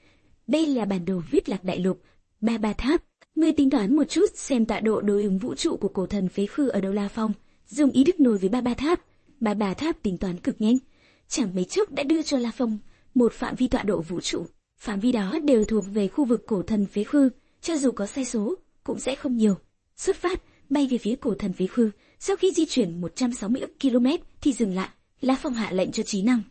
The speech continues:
phi thuyền tộc cơ giới. Kỳ thật trí năng khống chế phi thuyền tộc cơ giới cũng là một trí năng phụ thuộc của sinh mạng trí năng Ba Ba Tháp chế tạo ra. Dưới tình huống bình thường, trí năng phụ thuộc có thể khống chế hoàn mỹ, còn vào thời khắc khẩn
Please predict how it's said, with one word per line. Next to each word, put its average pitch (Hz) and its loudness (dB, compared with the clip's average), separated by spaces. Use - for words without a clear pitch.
phi 277 4
thuyền 208 2
tộc 175 -4
cơ 196 0
giới. 190 0
Kỳ 254 4
thật 220 0
trí 202 -2
năng 240 2
khống 196 -4
chế 180 -2
phi 302 2
thuyền 262 0
tộc 180 -6
cơ 254 2
giới 208 0
cũng 359 0
là 392 2
một 247 4
trí 208 -2
năng 247 2
phụ 240 0
thuộc 190 -4
của 180 -8
sinh 254 -2
mạng 262 0
trí 190 -6
năng 190 -4
Ba 202 -2
Ba 185 -4
Tháp 285 -8
chế 185 -2
tạo 254 -6
ra. 208 -6
Dưới 294 2
tình 302 8
huống 208 0
bình 277 4
thường, 196 0
trí 302 4
năng 370 2
phụ - -6
thuộc 254 0
có 208 -2
thể 196 0
khống 254 -4
chế 190 0
hoàn 190 0
mỹ, 247 0
còn 320 4
vào 302 2
thời 269 0
khắc - -8
khẩn 247 -2